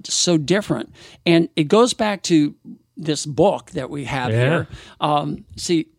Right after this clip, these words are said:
Speaker 1: Glenn
Speaker 2: Since
Speaker 1: lo-,
Speaker 2: the days
Speaker 1: Glenn,
Speaker 2: of the Romans.
Speaker 1: Glenn loves
Speaker 2: I'm gonna
Speaker 1: me.
Speaker 2: just throw out the name
Speaker 1: Mm.
Speaker 2: again.
Speaker 1: Glenn loves
Speaker 2: Available
Speaker 1: me.
Speaker 2: on Amazon.
Speaker 1: On Amazon.
Speaker 2: <laughs> Yes.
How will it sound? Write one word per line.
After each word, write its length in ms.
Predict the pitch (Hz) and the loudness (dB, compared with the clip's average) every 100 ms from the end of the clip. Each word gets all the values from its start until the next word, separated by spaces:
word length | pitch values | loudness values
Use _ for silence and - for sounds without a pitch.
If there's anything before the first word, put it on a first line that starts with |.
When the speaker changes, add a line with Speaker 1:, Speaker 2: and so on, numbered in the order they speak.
| 151 | -14
Speaker 1:
Glenn 180 | 139 160 | 0 2
Speaker 2:
Since 200 | 160 175 | 2 0
Speaker 1:
lo-, 60 | |
Speaker 2:
the 60 | 170 | 2
days 160 | 170 165 | 4 4
Speaker 1:
Glenn, 160 | 233 | 2
Speaker 2:
of 60 | 156 | 2
the 60 | |
Romans. 420 | 156 147 147 156 - 151 | 2 2 0 -4 -12 -6
Speaker 1:
Glenn 320 | 180 208 170 | -2 0 2
loves 140 | 165 160 | 2 2
Speaker 2:
I'm 40 | |
gonna 100 | 147 | 0
Speaker 1:
me. 40 | 131 | -2
Speaker 2:
just 180 | 139 | -4
throw 200 | 127 151 | 0 2
out 100 | 147 | 2
the 80 | 160 | 0
name 180 | 147 143 | 0 0
Speaker 1:
Mm. 40 | |
Speaker 2:
again. 360 | 135 127 135 143 _ _ _ _ | 0 -2 -4 -8 _ _ _ _
Speaker 1:
Glenn 180 | 190 202 | 0 2
loves 120 | 180 | 4
Speaker 2:
Available 220 | 180 185 | 6 6
Speaker 1:
me. 20 | 175 | 4
Speaker 2:
on 80 | |
Amazon. 640 | 165 165 135 131 131 - - - - | 4 2 2 0 0 -4 -10 -14 -2
Speaker 1:
On 220 | 185 190 202 | 2 4 4
Amazon. 580 | 202 175 147 123 131 | 2 2 0 -4 -2
Speaker 2:
<laughs> 20 | |
Yes. 100 | 175 | -4